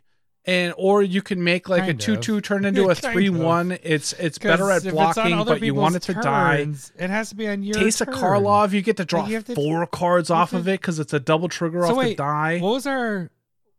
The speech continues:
Speaker 2: what was our last week episode? Wasn't it about, like, combos?
Speaker 1: It's not a combo. This is synergy.
Speaker 2: Or how
Speaker 1: Just keep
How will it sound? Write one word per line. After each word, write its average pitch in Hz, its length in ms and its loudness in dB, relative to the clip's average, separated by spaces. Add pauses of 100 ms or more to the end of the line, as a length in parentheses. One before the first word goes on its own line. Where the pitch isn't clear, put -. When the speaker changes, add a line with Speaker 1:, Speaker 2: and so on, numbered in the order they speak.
(120)
Speaker 2:
what 170 120 -2
was 240 140 -4
our 247 80 -4
last 175 320 -2
week 156 200 -8
episode? 107 600 -10
Wasn't 175 240 -8
it - 20 -6
about, 190 220 -6
like, 156 200 -8 (300)
combos? 170 340 -8
Speaker 1:
It's 208 100 -4
not 381 140 -2
a 403 60 -4
combo. 403 520 -2
This 220 240 0
is 208 80 -2
synergy. 285 580 -2
Speaker 2:
Or 127 160 -4
how - 40 -20 (340)
Speaker 1:
Just 370 260 -6
keep 254 220 -12